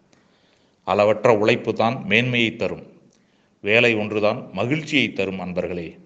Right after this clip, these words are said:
ஆம், ஒரு நாளைக்கு வால்ட் டிஸ்னி அவர்கள் பதினான்கு மணி நேரம் அனிமேஷன் இதுல வேலை செஞ்சிருக்காரு. வால்ட் டிஸ்னி அவர்கள் புதுமைகளை புகுத்துவதில் அவருக்கு நிகர் அவரே. சாதாரணமானதை அசாதாரணமானதாக காட்டுறது தான் கலை.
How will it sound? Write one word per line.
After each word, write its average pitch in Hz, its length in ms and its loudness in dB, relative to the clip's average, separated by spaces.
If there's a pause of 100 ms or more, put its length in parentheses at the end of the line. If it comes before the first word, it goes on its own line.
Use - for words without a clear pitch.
ஆம், 90 280 -4 (420)
ஒரு 95 160 -4
நாளைக்கு 107 480 0 (460)
வால்ட் 107 300 2
டிஸ்னி 107 320 -4
அவர்கள் 90 380 -2 (240)
பதினான்கு 117 520 0
மணி 95 200 -4
நேரம் 98 380 -2 (360)
அனிமேஷன் 104 500 -2
இதுல 87 400 -4
வேலை 92 220 -2
செஞ்சிருக்காரு. - 540 -10 (1040)
வால்ட் 123 320 6
டிஸ்னி 123 280 0
அவர்கள் 107 360 2
புதுமைகளை 123 540 2
புகுத்துவதில் 107 800 -4
அவருக்கு 127 380 -2
நிகர் 110 380 -2
அவரே. 90 320 -4 (920)
சாதாரணமானதை 131 1000 4 (160)
அசாதாரணமானதாக 120 1400 2
காட்டுறது 107 460 0
தான் 104 180 -2
கலை. 95 280 -2